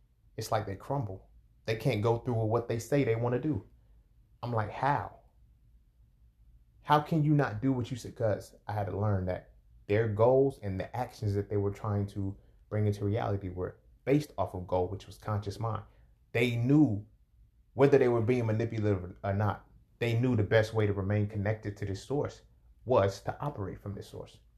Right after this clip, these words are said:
you know, or appear to be in operation to this source. You know, your intentions, they're not, they're gonna, you, you're just gonna do 'em. You know, when you have that intention set, it's gonna be a reality.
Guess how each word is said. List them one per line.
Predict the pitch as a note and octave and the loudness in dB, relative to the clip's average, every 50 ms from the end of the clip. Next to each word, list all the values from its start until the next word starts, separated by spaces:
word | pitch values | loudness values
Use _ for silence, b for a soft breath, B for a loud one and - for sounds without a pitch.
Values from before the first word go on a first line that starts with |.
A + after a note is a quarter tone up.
| _ - _ _ _ _ _ _ _ - _ _ - _ _ - _ _ _ _ _ - _ _ - - - _ _ _ - | _ -20 _ _ _ _ _ _ _ -20 _ _ -20 _ _ -20 _ _ _ _ _ -20 _ _ -20 -20 -20 _ _ _ -12
you | G2 | -8
know, | F#2+ F#2+ G2 G#2 - - | -6 -6 -6 -8 -8 -2
or | - G#2+ G2 | 0 2 2
appear | E2+ - - - - F#3+ F3+ B2 G#2 | 2 0 -6 -6 -4 0 0 0 0
to | - G#2+ | 0 -2
be | G#2 G#2+ | 0 0
in | G2+ F#2 | 0 0
operation | F2 G2 G2 - F2+ D#2+ F2+ F2+ - - G#2 | 0 -2 -2 -2 -2 -4 -4 -4 -4 -8 -12
to | - - | -12 -12
this | - - - | -16 -16 -14
source. | - - - - - _ - - _ _ - - - _ _ _ _ - _ _ - - _ - - - _ _ _ - _ _ _ - _ - - | -14 -14 -14 -14 -20 _ -20 -20 _ _ -20 -20 -20 _ _ _ _ -20 _ _ -20 -20 _ -20 -20 -20 _ _ _ -20 _ _ _ -20 _ -20 -14
You | - F#2 | -10 -8
know, | F2+ F2 G2+ G#2+ - - _ - | -6 -6 -6 -8 -14 -18 _ -8
your | G#2+ A#2+ C#3+ | -4 -2 -2
intentions, | C#3+ - - - D3+ E3 - F3 F3 E3+ - - _ _ - _ _ _ _ _ _ _ _ - _ _ _ _ _ - | -2 -2 0 0 0 0 0 -6 -8 -8 -8 -14 _ _ -20 _ _ _ _ _ _ _ _ -20 _ _ _ _ _ -6
they're | - B2+ | -4 -2
not, | D3 E3+ D#3+ C#3+ - - - _ _ - - | 0 0 0 0 -2 -4 -10 _ _ -8 -2
they're | A#2+ D3 | -2 0
gonna, | D3+ D#3 C3+ G#2 | 0 0 -4 -2
you, | A#2+ D3+ F#3+ - - B B B B B | -2 -2 -2 -2 -4 B B B B B
you're | B C3 E3+ | B 2 4
just | E3+ D3+ - - | 4 4 2 2
gonna | - C3 A#2 G#2+ | 2 2 2 2
do | - C3 D#3 G#3+ A3 | 2 2 2 2 2
'em. | A#2+ F#2+ F2 - - _ _ _ _ _ _ _ - _ _ _ _ _ _ _ _ _ _ - - - - _ _ - - _ - _ _ | 0 -2 -6 -10 -18 _ _ _ _ _ _ _ -20 _ _ _ _ _ _ _ _ _ _ -20 -20 -20 -20 _ _ -20 -20 _ -20 _ _
You | - A2 | -6 -4
know, | A2 B2 C3+ D3+ - - | -2 -2 -4 -4 -6 -4
when | A2 A2+ A#2+ | -2 0 2
you | C#3+ | 4
have | C#3+ D3 C#3+ C#3 C3+ C3+ | 6 8 8 6 8 6
that | C#3 C3 | 4 4
intention | C3 B2+ - - D3 C#3+ C#3+ | 2 0 -2 -4 -4 -4 -4
set, | - - - - - | -8 -6 -4 -6 -4
it's | - A2 G#2 | -4 -4 -4
gonna | G#2+ B2+ B2 B2 | -4 -4 -4 -4
be | B2+ B2+ B2 | -6 -6 -6
a | B2 | -6
reality. | A#2+ B2 C#3 D3 - G2 F2+ F2 - | -4 -4 -4 -4 -4 -6 -8 -10 -14